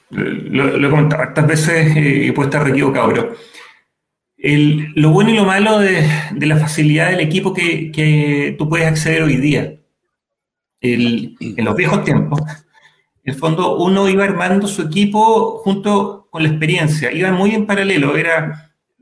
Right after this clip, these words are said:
eh, uno necesitaba alguna cosa más para hacer una experiencia un poquito más, más power, o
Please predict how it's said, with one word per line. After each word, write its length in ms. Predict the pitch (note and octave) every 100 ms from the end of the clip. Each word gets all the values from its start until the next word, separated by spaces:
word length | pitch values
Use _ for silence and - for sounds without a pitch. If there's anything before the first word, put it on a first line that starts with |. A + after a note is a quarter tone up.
| _
eh, 200 | - - - - - _
uno 360 | F3 F3+ F3+ F3+
necesitaba 520 | F3 D#3 D#3+ E3+ G3
alguna 360 | G3+ G3 G3+ F#3
cosa 260 | G3 - F3
más 280 | G3 A#3 -
para 200 | G3 F3
hacer 200 | D#3+ F#3+
una 100 | F#3
experiencia 480 | - F3+ F#3+ G3
un 60 | E3
poquito 320 | F3 F3+ F3
más, 540 | E3+ E3+ E3 D#3 D3+ -
más 260 | D#3 -
power, 560 | G#3 A#3 A3 A3+ A3+ A#3 _ _ _ _ _ _ _ _ _ _ _ B2+
o 300 | C#3 -